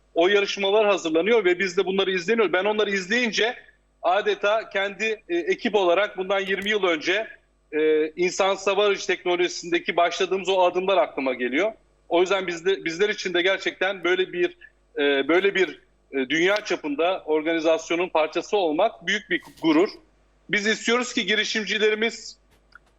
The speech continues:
e, gençlerimiz kendilerini belli hedeflere odaklasınlar, odaklansınlar. Ülkemizin geleceği, güçlü, e, bağımsız geleceği için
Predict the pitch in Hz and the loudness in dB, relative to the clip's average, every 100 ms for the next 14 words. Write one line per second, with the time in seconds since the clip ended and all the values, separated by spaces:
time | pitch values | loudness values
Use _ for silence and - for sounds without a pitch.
0 | _ 156 156 143 170 196 - 202 202 214 | _ 0 2 2 2 0 0 0 0 -2
1 | - - 180 175 185 196 196 202 208 - | -6 -4 -2 0 0 -2 0 -2 -4 -12
2 | _ _ 147 170 185 180 180 185 190 180 | _ _ -2 0 0 0 0 0 0 2
3 | 165 - 151 - 147 175 - - _ _ | 0 -2 -8 -4 0 0 -2 -20 _ _
4 | - 147 165 - 160 320 160 156 170 165 | -2 2 2 2 0 0 0 2 2 2
5 | 185 180 165 175 170 170 147 165 151 160 | 0 0 -2 0 2 2 0 -2 -2 -6
6 | - 165 151 143 147 143 110 156 165 170 | -4 -2 0 2 2 2 0 2 2 0
7 | 196 165 160 165 190 175 143 190 | -6 -2 0 0 -2 -4 -2 -4